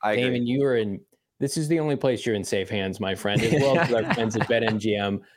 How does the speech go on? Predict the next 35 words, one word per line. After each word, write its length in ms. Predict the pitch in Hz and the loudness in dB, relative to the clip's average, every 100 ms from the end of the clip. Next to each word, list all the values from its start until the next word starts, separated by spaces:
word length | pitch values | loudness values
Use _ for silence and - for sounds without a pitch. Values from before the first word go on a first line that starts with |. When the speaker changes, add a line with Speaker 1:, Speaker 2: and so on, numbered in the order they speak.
| _ | _
Speaker 2:
Fifteen 380 | - 151 151 139 | -2 0 2 2
hundred 240 | 131 127 | 2 2
dollar 260 | 117 110 104 | 2 4 2
first 460 | - 139 143 139 | 0 0 2 0
bet 180 | 123 110 - | 0 0 2
offer. 400 | 104 101 110 95 | 0 0 -2 -2
Sign 260 | - 127 | 0 0
up 140 | 139 139 | 0 -2
with 100 | 107 | -2
the 80 | |
bonus 300 | 104 110 107 | 0 0 0
code 240 | - 104 98 | 0 -2 -2
P 160 | 131 | 0
H 180 | 127 107 | 0 0
N 80 | 110 | 0
X. 300 | 104 101 - - - - | 0 -2 -4 -14 -20 -6
All 220 | - 147 | 0 2
new 120 | 175 160 | 2 2
BetMGM 540 | 143 131 123 113 104 | 4 4 2 0 -2
<laughs> 80 | 85 | -4
Sportsbook 500 | - 135 123 - 113 | -2 0 0 -2 -2
account 400 | 101 120 113 101 | 0 0 0 0
users. 420 | 107 95 95 90 - - - - | -2 -2 -2 -4 -10 -20 -10 -2
Uh, 260 | 107 107 | 2 2
it's 180 | 104 147 | 2 0
Speaker 3:
Mm. 20 | 117 | 0
Speaker 2:
super 280 | 170 170 123 | 0 2 2
easy, 340 | 120 107 110 | 0 0 -2
four 320 | 104 143 143 | 0 0 2
easy 240 | 120 104 101 | 2 0 -2
steps. 400 | - 101 98 117 | -2 -2 -2 -2
Download 400 | 123 135 139 123 | 0 2 0 0
the 80 | |
BetMGM 720 | 107 117 113 151 - 135 117 113 | 2 2 2 -2 -2 0 0 0
app, 300 | 107 104 | 2 0